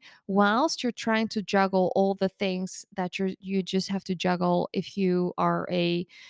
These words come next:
you know, a human being living in society. So feeling exhausted is a very common thing. Now, what can you do about it? If you can, and I've said this before as well, step away a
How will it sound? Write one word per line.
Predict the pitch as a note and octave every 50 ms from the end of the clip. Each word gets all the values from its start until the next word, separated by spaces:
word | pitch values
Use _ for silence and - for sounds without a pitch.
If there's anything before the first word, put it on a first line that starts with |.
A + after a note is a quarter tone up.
| - - - _ -
you | G#3 F#3
know, | E3 E3 E3 -
a | -
human | G#3 F#3+ F#3 F#3+ F#3 F#3 F3+
being | F3 G3 F#3+ F#3+ F#3 F3
living | F3 F3+ F#3 E3+ F3+ F3
in | F3+ F3 F3 E3+
society. | E3+ - F#3 - - G#3 A3 A3+ A#3 A3 - - E3+ - - -
So | F3 - - G#3+ G#3 G3 G3 F#3+ G3 - - - - - - - _ _ _ _ _ _
feeling | - - C#4 C#4+ D4+ D4+
exhausted | D4 B3+ G#3+ F#3 - F#3+ F3+ F#3+ G#3+ A3+ - B3 A3
is | A3 G3
a | G3+
very | F#3 G3+ G3 G3+ G#3 G#3
common | - G3+ F3+ F#3 F#3 F#3
thing. | - F3 F3+ F3+ G3 G#3+
Now, | A#3+ G#3+ G3+ F#3+
what | F#3+ G#3 G#3+ -
can | - A#3+ A#3
you | G#3+ G3+
do | - G3 F#3 F#3+
about | G3+ G#3+ G#3 G3+ G3+ G3+ G3+
it? | G#3 G#3+ A#3+ C#4+ - _ _ _ _ _ _ -
If | - B3+ B3 - -
you | B3+ A#3 _ -
can, | - - - A3 G3+ G3 G3+ G3+ G#3 A3+ B3+ D4 E4 - _ -
and | - G#3 G3
I've | G3 F#3+ -
said | - G#3 G3 -
this | - G3 -
before | - G3+ F#3+ - - F#3+ F#3
as | F#3+ - -
well, | F#3+ F3+ F3+ F#3 G3 A#3 - - - - - - - - _ -
step | - - - - G#3+ A3+ A#3+ A#3 - -
away | A#3 G#3+ F#3+ F#3 F#3+ F#3 F#3+ F#3+ G#3+ A3 - -
a | G#3